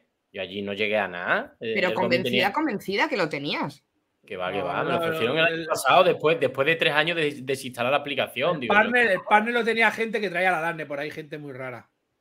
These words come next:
Speaker 1: Que va, si yo estuve poquísimo
Speaker 2: ¿A
Speaker 1: tiempo y, y
Speaker 2: ¿a
Speaker 1: nada,
Speaker 2: quién,
Speaker 1: di-,
Speaker 2: a,
Speaker 1: di-, directo en
Speaker 2: a quién
Speaker 1: conjunto
Speaker 2: he
Speaker 1: en
Speaker 2: traído
Speaker 1: YouTube.
Speaker 2: yo raro?
Speaker 3: Ah,
Speaker 2: Jugando al
Speaker 3: ya,
Speaker 2: partner.
Speaker 3: ya, ya te diré por privado, ya te diré
Speaker 2: Ah,
Speaker 3: por
Speaker 2: vale.
Speaker 3: privado.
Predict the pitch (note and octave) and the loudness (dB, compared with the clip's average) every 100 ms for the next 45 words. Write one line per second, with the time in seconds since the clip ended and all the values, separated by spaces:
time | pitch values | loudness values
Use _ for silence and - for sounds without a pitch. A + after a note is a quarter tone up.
0 | _ - F2 E2+ G#2 G2 - - G2 G2 | _ -16 -10 -4 -4 -4 -10 -10 -10 -6
1 | A2 G#2 G#2+ G#2+ A2 G2+ B2+ C#3+ - C3 | -4 -4 -6 -6 -6 -2 -2 -2 0 2
2 | B2+ A2+ G2+ F#2+ F2+ - - C#3+ A2 C3 | 2 0 -2 -4 -8 -10 -4 0 2 4
3 | B3+ C#4+ C#3 A2+ B2 A#2+ B2 C#3 C3+ C3+ | 4 4 0 -2 -2 -2 0 0 0 0
4 | C3+ - C3 E3 D#3 C3+ B2+ C#3+ D3+ C#3 | 0 0 2 2 4 4 2 0 0 0
5 | C#3 C#3 C#3 C4+ G3 - _ _ C3+ C#3 | 0 -2 -2 -2 -4 -12 _ _ -8 -4
6 | D#3+ D#3+ D3 C#3 D3 G#3 C4+ - C#3 D3 | -2 0 -2 -2 -4 -4 -6 -8 -8 -8
7 | D#3 D3 B2+ C3 A2+ A2 G2+ G#2+ C3+ B2+ | -6 -6 -6 -8 -10 -8 -8 -6 -6 0
8 | D3 C#3+ C#3 G#3+ G3+ | 0 0 -2 -4 -8